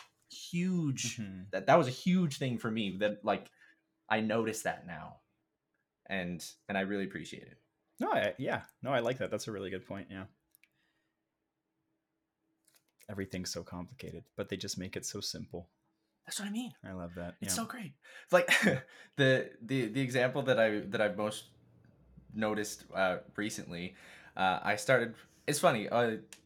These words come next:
Speaker 1: over the last few years, I've seen little snippets of this, like, in memes on the internet or whatever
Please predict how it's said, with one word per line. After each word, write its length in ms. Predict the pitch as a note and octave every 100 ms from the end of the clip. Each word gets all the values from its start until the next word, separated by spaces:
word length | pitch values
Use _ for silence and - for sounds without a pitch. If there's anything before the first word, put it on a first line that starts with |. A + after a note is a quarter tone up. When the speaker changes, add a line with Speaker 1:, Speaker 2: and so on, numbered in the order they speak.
| - _ _ _ _
Speaker 1:
over 160 | B2 C#3
the 60 |
last 260 | C3 D#3 -
few 80 | A#2+
years, 240 | A#2+ B2
I've 180 | G#2+ G2+
seen 320 | - C#3 D3+
little 220 | C#3 B2
snippets 420 | A2+ A#2 A2 -
of 140 | C3+ A#2
this, 180 | C3 B2
like, 160 | G#2
in 140 | G#2 F#2+
memes 300 | F#2+ G2 G2+
on 120 | G2
the 80 | F2
internet 300 | F2+ G2 G#2
or 80 | G#2+
whatever 440 | G#2+ G#2+ A#2+ C3+